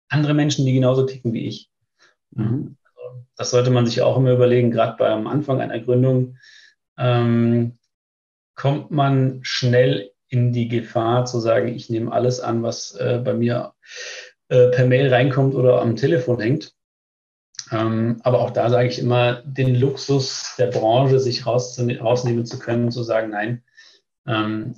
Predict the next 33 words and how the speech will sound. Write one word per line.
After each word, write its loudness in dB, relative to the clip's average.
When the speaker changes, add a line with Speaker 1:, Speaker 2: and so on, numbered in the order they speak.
Speaker 1:
ich -8
warte 2
ab, 0
ich -6
mache -2
ein 0
gesundes 0
Wachstum, 0
ich -8
nehme -4
das 0
an, -2
was -10
mir -10
gefällt, 2
ich -6
nehme -4
das -6
an -6
mit -4
den -2
Menschen, 0
mit 0
denen 2
ich -2
gerne 0
zusammenarbeiten 2
möchte, -6
die -2
so -2
ticken -6
wie -4
ich. -6